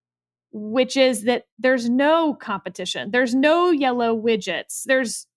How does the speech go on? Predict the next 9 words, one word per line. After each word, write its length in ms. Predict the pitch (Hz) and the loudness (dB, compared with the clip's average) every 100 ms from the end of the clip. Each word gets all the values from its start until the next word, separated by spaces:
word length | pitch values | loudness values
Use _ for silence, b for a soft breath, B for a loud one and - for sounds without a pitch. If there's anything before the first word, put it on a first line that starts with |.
| _ | _
there's 180 | 254 220 | -2 0
nothing 560 | 233 262 294 320 285 | 2 2 2 -2 -2
else. 440 | 254 349 - - - b b b | 0 0 -2 -8 -14 b b b
And 260 | 262 269 233 - - | -2 -2 -2 -6 -2
they 100 | 254 | 0
are 100 | 262 | 0
talking 520 | - 285 285 339 330 | 0 0 0 -2 -2
about 420 | 285 226 226 247 - _ _ _ - | 0 2 2 0 -6 _ _ _ -6
not 400 | 196 214 233 | -2 0 0